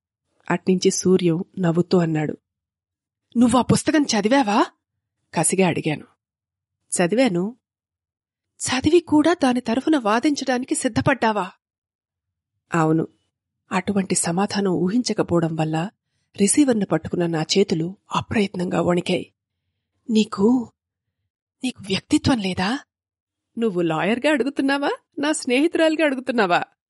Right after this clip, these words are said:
గొప్ప తెలివితేటలతో మాట్లాడుతున్నాననుకోకు. తెలివితేటలు ఉపయోగించడానికి ఇదేమి కోర్టు కాదు. వాళ్ళ తరఫున వాదించడానికి పబ్లిషర్లు నాకు డబ్బిచ్చారు. తమ తరఫున వాదించడానికి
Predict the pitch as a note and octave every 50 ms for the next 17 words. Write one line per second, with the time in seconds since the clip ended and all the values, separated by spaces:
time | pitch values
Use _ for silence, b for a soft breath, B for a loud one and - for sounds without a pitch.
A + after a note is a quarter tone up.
0 | _ _ _ _ _ _ _ _ _ _ _ _ _ _ _ _ _ - D#3+ E3
1 | D#3+ - - C4+ - - F3 E3+ F#3 B3+ - D4+ C4+ - A#3+ A3 - G#3+ G3 F3
2 | E3+ E3 F3 - A#3+ A3 G3+ - F#3 F3+ E3+ E3+ D#3+ D#3 D#3 - F3+ F3+ F3+ -
3 | D#3+ D3+ - _ _ _ _ _ _ _ _ _ - F#3 F#3 A3 C4 - B3+ A#3
4 | - A3+ G3+ F#3+ - G#3 G#3+ G3+ G3+ F#3 F#3 - G#3 F3 E3+ D#3 - A3 A#3+ G3
5 | D#3 F3 F#3 G3+ - - F3+ F#3+ G3+ - - G3 F3 E3+ E3 - - _ _ _
6 | _ _ _ _ _ _ _ _ _ _ - E3 D#3 D#3 D#3 F3 G#3 A3+ G#3+ G#3+
7 | E3+ E3 G3 - D#4 C4+ - D3+ E3+ F3+ F#3 G3+ F#3+ - - - D#3 D3 C#3 -
8 | - - - - - D3+ D3+ D#3 F#3+ A3 - - - - G3+ A#3+ G3+ D#3 - F3
9 | D3 D3 - - C#3+ - - - - - - _ _ _ _ _ _ _ _ _
10 | _ _ _ _ _ _ _ _ - D#3+ - D#3 F#3 - A#3+ A#3 B3 - C#4+ C#4
11 | C#4 C4+ C#4 C#4 C4+ D4 C#4+ C4+ - D4+ D4 D4 C#4+ - F4+ A4+ - -